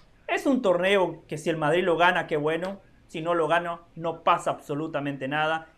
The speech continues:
El madridismo cuenta Champions, Ligas y si se puede, Copa del Rey,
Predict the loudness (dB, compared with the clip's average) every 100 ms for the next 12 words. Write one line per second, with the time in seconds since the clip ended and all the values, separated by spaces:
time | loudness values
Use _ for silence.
0 | -4 -2 2 0 0 -4 -4 -4 -2 0
1 | 0 0 -4 -2 -2 -2 -4 -8 -6 -4
2 | 2 2 2 -8 _ -6 -4 -2 0 2
3 | 6 6 6 2 -8 _ _ _ _ 0
4 | 0 2 0 0 0 2 0 -4